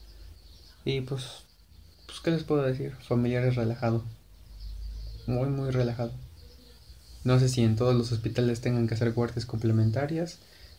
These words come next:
o de apoyo, o no hagan. Si no hacen, yo digo que debe estar muy bien. En nuestro caso supongo que es bueno porque estar en urgencias y ser guardia de dos está muy cabrón, entonces es bueno que llegue un apoyo.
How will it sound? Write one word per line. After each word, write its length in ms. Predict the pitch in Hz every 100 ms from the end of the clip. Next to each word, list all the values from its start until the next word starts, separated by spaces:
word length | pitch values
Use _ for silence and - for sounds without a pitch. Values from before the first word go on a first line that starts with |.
| - -
o 220 | - 113
de 80 | 107
apoyo, 420 | 107 120 127 143 165 - - - - -
o 140 | 107
no 180 | 110 127
hagan. 340 | 139 131 127 - -
Si 140 | 123
no 100 | 143
hacen, 180 | 147 139
yo 100 | 127
digo 160 | 123 120
que 60 |
debe 120 | 110
estar 180 | 117 113
muy 160 | 113 117
bien. 160 | 139 - - - - _ _ -
En 140 | 123
nuestro 260 | 120 123 127
caso 220 | 147 156
supongo 460 | 151 - 131 123 123
que 260 | - - 131
es 140 | 123
bueno 300 | 123 123 123
porque 460 | - - - - - - - - - -
estar 220 | 113 123
en 120 | 123
urgencias 640 | 113 110 120 127 127 123 -
y 20 |
ser 200 | - 117
guardia 340 | 117 117 117
de 160 | 110 107
dos 320 | 131 196 - - - - _
está 160 | - -
muy 220 | 117 117
cabrón, 460 | 110 113 120 123 117
entonces 640 | 110 117 113 113 - - - 123
es 160 | 117
bueno 220 | 110 113
que 100 | 110
llegue 180 | 107 107
un 100 | 107
apoyo. 300 | 110 156 131